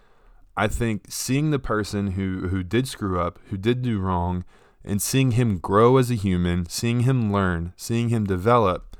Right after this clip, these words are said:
is a good thing, because now he can take his platform, take his voice, and educate so many others on where they're wrong. And maybe they can go on that same journey that he went. So I am excited that Kyle Larson is back.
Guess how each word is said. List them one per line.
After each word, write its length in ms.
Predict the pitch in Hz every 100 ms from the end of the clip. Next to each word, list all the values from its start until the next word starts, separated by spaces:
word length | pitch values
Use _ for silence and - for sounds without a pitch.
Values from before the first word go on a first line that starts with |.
| - - - - _ _ -
is 140 | 107
a 80 | 101
good 260 | 98 147 139
thing, 380 | 113 107 107 -
because 340 | 104 110 95
now 560 | 104 127 127 107 104 101
he 340 | - - 139 135
can 520 | - 107 104 98 90
take 280 | - 143 151
his 180 | 147 -
platform, 720 | - 90 85 - 85 87 - -
take 280 | - 131 156
his 180 | 139
voice, 420 | 107 98 90 87 -
and 160 | 95 -
educate 600 | 110 123 110 - 85 -
so 340 | - - 160 165
many 300 | 147 113 90
others 480 | 87 85 85 - _ _ _ _
on 220 | - 98 104
where 140 | 101
they're 200 | 101 98
wrong. 320 | 87 73 85 _ _ - -
And 160 | 98
maybe 260 | 107 123 127
they 120 | 113
can 160 | - 127
go 140 | 113
on 100 | 110
that 160 | 101 85
same 320 | - 110 107
journey 260 | 98 95 95
that 160 | 80
he 200 | 85 95
went. 300 | 85 78 - - _ _
So 380 | - 110 104 104
I 280 | - 113 143
am 140 | 151
excited 440 | 131 - 110 101 92
that 160 | 80
Kyle 280 | - 92 85
Larson 360 | 80 78 - 90
is 140 | 87
back. 340 | 87 78 -